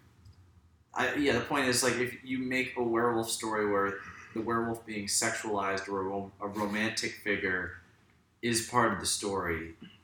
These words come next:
that's, that's cool. That's just very different from, like,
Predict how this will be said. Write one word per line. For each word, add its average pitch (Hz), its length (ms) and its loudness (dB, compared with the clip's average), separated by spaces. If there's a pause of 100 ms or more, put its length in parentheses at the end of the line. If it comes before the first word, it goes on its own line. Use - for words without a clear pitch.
(260)
that's, 110 460 2
that's - 580 2
cool. - 280 4
That's 104 200 -2
just - 180 -8
very 113 300 2
different 107 340 -2
from, 101 200 -4
like, 87 180 -2